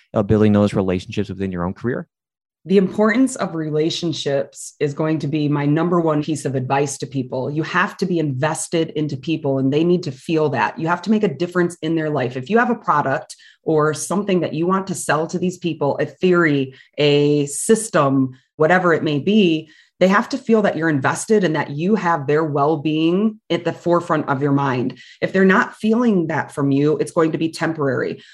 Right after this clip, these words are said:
Speaker 2: What I've learned through my years is that it's much easier to retain the clients that have already shown you an interest rather than to have to wake up every day and accumulate new ones because you did not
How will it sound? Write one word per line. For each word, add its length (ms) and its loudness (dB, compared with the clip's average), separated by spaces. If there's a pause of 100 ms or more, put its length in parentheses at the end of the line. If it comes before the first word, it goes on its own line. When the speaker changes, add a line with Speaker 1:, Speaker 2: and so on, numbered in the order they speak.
(120)
Speaker 2:
What 160 4
I've 200 4
learned 520 2 (180)
through 220 0
my 180 2
years 480 4
is 200 -4
that 420 0 (180)
it's 180 -2
much 460 2
easier 440 2
to 140 -6
retain 460 0
the 80 2
clients 480 -2
that 160 0
have 240 -4
already 280 4
shown 300 0
you 140 0
an 140 2
interest 600 0 (220)
rather 320 2
than 200 0
to 60 -6
have 220 -4
to 80 -4
wake 220 2
up 180 -2
every 320 0
day 240 2
and 100 2
accumulate 640 0
new 220 4
ones 400 2
because 600 0 (220)
you 160 -4
did 320 -2
not 480 0